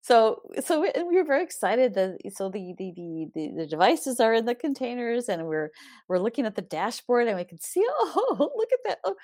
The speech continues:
look at, they moved it from one corner of the lot to the other corner, and they went to the way station. <laughs> Oh,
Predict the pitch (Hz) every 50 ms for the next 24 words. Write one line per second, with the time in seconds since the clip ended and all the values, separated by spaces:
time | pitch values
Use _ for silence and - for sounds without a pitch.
0 | - _ _ - - - - - 196 185 190 208 214 208 208 185 - - 180 160
1 | 165 180 214 269 302 311 - - 349 330 311 285 285 294 285 254 247 254 254 262
2 | 233 226 226 220 220 226 240 247 - - 220 - - - 220 240 240 233 _ 262
3 | 240 226 233 233 233 220 196 165 139 147 156 175 180 - 170 - 135 117 - -
4 | 370 349 - - 339 330 330 - - _ - 440